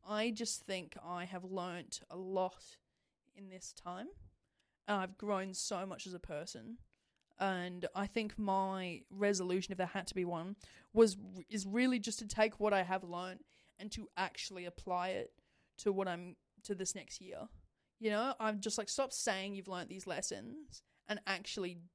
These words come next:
do it, you know? Like, like, I, like, I feel, like, so much more empowered with my body and being intersex and doing things like that,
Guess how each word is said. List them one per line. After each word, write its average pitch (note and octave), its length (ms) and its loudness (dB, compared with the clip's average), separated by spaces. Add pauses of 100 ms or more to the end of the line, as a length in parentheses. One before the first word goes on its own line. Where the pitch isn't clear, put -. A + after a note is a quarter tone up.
(140)
do E3+ 200 -2
it, - 180 -4 (100)
you G3+ 100 -10
know? G3 160 -4 (680)
Like, F#3 360 0 (260)
like, A#3 140 4
I, A3+ 80 8
like, G#3+ 120 4
I A3 60 2
feel, A#3 160 -2
like, A3+ 120 2
so A3 140 0
much G#3 280 -4
more F#3+ 240 -2 (320)
empowered F#3+ 720 0
with F3+ 200 -6
my E3 420 -4 (140)
body G#3+ 380 10
and F3 240 -4
being F#3 260 0
intersex G#3+ 720 0
and F#3 100 -6
doing F3+ 200 -6
things F#3+ 160 -12
like F#3+ 160 -12
that, G3+ 160 4